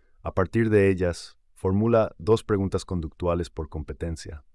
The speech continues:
¿Cuándo aplicarlo? Antes de cualquier proceso de selección. Capacita a todos los que entrevistarán,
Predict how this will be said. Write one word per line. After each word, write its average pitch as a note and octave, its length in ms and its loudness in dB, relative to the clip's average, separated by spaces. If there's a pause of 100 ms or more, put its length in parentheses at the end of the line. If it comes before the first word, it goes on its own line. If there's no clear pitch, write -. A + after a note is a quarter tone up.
(420)
¿Cuándo A2+ 280 4
aplicarlo? D#2+ 640 -4 (340)
Antes G#2 320 0
de F#2 100 -2
cualquier F2+ 440 -2
proceso F2 500 -4
de D#2 60 -6
selección. D2+ 680 -10 (680)
Capacita G#2 540 0
a - 20 -2
todos A#2 280 4
los G2+ 140 -2
que - 100 -8
entrevistarán, D#2+ 840 -6